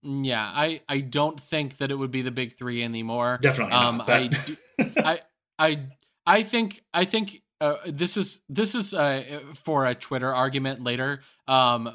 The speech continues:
Speaker 1: but I'm gonna throw it out there that the big three that I think are the most, the most talked about series right now,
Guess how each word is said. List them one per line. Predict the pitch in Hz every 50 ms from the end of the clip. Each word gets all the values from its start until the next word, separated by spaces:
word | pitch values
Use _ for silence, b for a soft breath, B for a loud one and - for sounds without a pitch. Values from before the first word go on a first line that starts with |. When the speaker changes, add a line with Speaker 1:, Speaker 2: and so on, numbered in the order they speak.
| 135 131
Speaker 1:
but | 135 135 127
I'm | 139 147 175
gonna | 180 170 170
throw | 156 - 156 147 143 143
it | 131
out | 127 123 127 123 -
there | 135 131 127 127 127
that | 120 123 120 113 - _
the | - 131 131 143 135
big | 123 120 160 160 165 156
three | - - 151 147 143 143 135
that | 131 131
I | 127 123 123 120
think | - - 135 131 131 123 - - _ _ _ _ _ _ -
are | 143 135 135 131 131 131 135 143 _ _ _ -
the | 139 131 123 147 147
most, | 139 139 135 135 139 143 143 139 - - - - - - _ _ _ _ _ _ _ -
the | 139 131 147
most | 143 147 147 139 135 - -
talked | - 127 117 123 - -
about | 143 147 143 147 120 -
series | - - 143 135 143 143 143 139 139 139 131 - -
right | 135 135 143 143
now, | 139 135 139 139 135 135 131